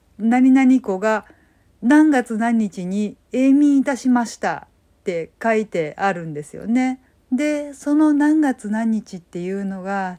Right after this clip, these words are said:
ちょうど私が長女と出会ったその時だったんですよね。あれ、やっぱりおばあちゃんだったんだ。お別れ言いに来てくれたのかなっ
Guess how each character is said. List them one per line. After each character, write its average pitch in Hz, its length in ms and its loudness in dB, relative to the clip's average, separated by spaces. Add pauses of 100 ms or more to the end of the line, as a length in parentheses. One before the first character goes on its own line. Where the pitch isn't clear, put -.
ち - 80 -12
ょ 233 200 -6
う 240 40 -6
ど 254 300 -4 (440)
私 214 440 -8
が 233 280 -2 (420)
長 277 220 -4
女 240 160 -6
と - 140 -8
出 175 180 -8
会 180 80 -6
っ 185 40 -10 (120)
た 160 320 -10
そ - 180 -10
の 226 120 -2
時 247 240 -6
だ 262 120 0
っ - 80 -8
た 208 140 -8
ん 180 80 -8
で 165 80 -8
す 170 160 -14
よ 170 80 -10
ね。 170 380 -12 (540)
あ 180 180 -10
れ、 240 180 0
や 226 160 -2
っ 220 60 -10 (100)
ぱ 262 160 -2
り 185 300 -6 (420)
お 196 160 -8
ば 240 200 -6
あ 277 60 -4
ち 262 120 -6
ゃ 240 80 0
ん 220 80 2
だ 208 100 -2
っ 175 60 -12
た 208 240 -10
ん 190 80 -8
だ。 175 260 -12 (640)
お 247 160 -4
別 254 320 -2
れ 269 100 -2
言 269 180 2
い - 40 4
に 277 120 2
来 - 60 -12
て 294 140 -6
く 277 120 -10
れ 277 120 -6
た 262 100 -2
の 226 140 -4
か 226 120 -4
な 226 540 -2
っ - 20 -20